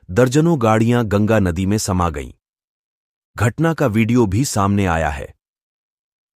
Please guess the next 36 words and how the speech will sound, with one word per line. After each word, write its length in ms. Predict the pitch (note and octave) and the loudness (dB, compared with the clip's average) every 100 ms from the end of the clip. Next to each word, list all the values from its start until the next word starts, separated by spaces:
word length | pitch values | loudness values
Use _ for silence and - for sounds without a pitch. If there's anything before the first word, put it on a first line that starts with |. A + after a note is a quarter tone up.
| F#2 | -2
गंगा 360 | B2+ D3 F3+ | 2 4 2
में 200 | F3 D#3 | 2 2
बह 160 | A#2 A#2+ | 2 2
रहीं 300 | G#2+ G#2 G#2 | 0 0 0
दर्जनों 540 | E2+ F#2+ F2 B2 A#2+ | 0 0 0 0 0
गाड़ियों 340 | G2 G2 G2+ G2+ | 2 2 0 0
का 120 | F#2 | -2
वीडियो 540 | E2 G2 F#2 F2 D2+ _ _ | -2 -2 0 -2 -4 _ _
सोशल 420 | - C#3+ C#3+ E3 | 0 0 2 0
मीडिया 340 | A#2+ A2 A2+ | 0 2 0
पर 180 | A2 A2 | 0 -4
तेजी 400 | G2+ A#2 A#2 B2+ | -2 0 0 0
से 140 | A#2+ A2+ | -2 -2
वायरल 420 | F2 F2+ F#2 F2 | 0 0 0 -2
हो 160 | E2+ | -2
रहा 240 | E2 D2 E2 | -4 -4 -4
है। 240 | C#2+ B1+ _ _ _ _ _ _ _ _ _ | -6 -10 _ _ _ _ _ _ _ _ _
वीडियो 300 | G2 C#3+ F#3 | 0 2 4
में 120 | F#3+ F3 | 4 4
देखा 300 | C#3 D3+ C#3+ | 2 0 0
जा 140 | C3 | 0
सकता 320 | A#2+ G#2+ B2+ | -2 -4 -2
है 220 | G#2+ A2 - _ _ | 0 -2 -6 _ _
कि 140 | C#3+ - D3+ | -4 0 2
एक 180 | E3+ - | 2 2
के 100 | C#3+ | 0
बाद 300 | A2+ A2+ G#2+ - | 2 0 -2 0
एक 180 | A2 - | -2 0
करके 360 | G#2 F#2+ A2+ A2+ | -4 -2 -2 -2
दर्जनों 500 | F#2 F2+ G2+ G2+ F2+ | 0 0 0 0 0
गाड़ियां 400 | F2 F2+ F#2 F2+ _ _ _ | 0 0 -2 -4 _ _ _
पानी 300 | G#2+ G#2+ G#2+ | -2 0 0
में 180 | G2+ F2+ | 0 -2
बह 180 | D#2 D#2 | -2 -4
रही 280 | D#2 C#2+ D#2 | -6 -6 -10
है। 180 | C2 | -12